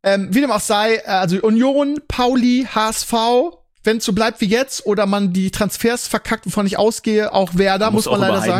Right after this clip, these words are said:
Speaker 2: Heidenheim reden.
Speaker 1: Wir reden über Heidenheim, wir reden über, lass mich noch, haben wir noch irgendwas vergessen?
Speaker 2: Dann fangen wir schon an, wahrscheinlich über sowas zu reden wie Augsburg.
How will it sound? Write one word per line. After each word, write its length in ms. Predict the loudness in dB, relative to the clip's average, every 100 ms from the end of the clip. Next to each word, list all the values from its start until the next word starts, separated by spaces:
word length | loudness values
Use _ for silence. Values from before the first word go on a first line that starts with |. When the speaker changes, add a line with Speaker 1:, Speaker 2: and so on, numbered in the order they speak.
| 0
Speaker 2:
Heidenheim 200 | 0 0
reden. 440 | -2 -2 -4 -8 _
Speaker 1:
Wir 80 | -4
reden 120 | -2 0
über 180 | -2
Heidenheim, 720 | 0 0 0 0 0 -2 -2 0
wir 120 | 0
reden 260 | 0 0
über, 960 | 0 0 0 0 2 0 0 0 0 0
lass 140 | -2 -2
mich 80 |
noch, 80 | -2
haben 80 | -2
wir 80 | -2
noch 80 | -4
irgendwas 220 | -6 -6
vergessen? 600 | -8 -6 -8 -8 -10 -10 _ _ _ _ _ _ -20 -20 -20 -12
Speaker 2:
Dann 180 | -8 -6
fangen 180 | -2 -2
wir 80 |
schon 180 | -2 -4
an, 140 | -4 -4
wahrscheinlich 340 | -6 -8 -6
über 160 | -6 -6
sowas 220 | -6 -6
zu 100 | -8
reden 240 | -6 -6
wie 120 | -6 -6
Augsburg. 680 | -8 -8 -12 -12 -14 -14